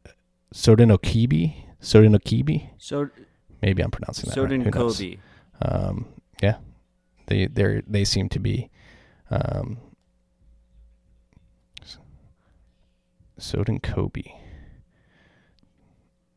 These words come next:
Speaker 1: No, it's not Sodin Kobe. Sodin Okibi.
Speaker 2: Whatever.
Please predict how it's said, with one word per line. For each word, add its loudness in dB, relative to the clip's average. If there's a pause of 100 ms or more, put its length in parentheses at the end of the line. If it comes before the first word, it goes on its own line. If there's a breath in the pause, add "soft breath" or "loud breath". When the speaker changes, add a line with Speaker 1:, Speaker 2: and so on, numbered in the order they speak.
(580)
Speaker 1:
No, 2
it's -8
not -2
Sodin -4
Kobe. 0
Sodin 2 (100)
Okibi. -6 (1200 loud breath)
Speaker 2:
Whatever. -8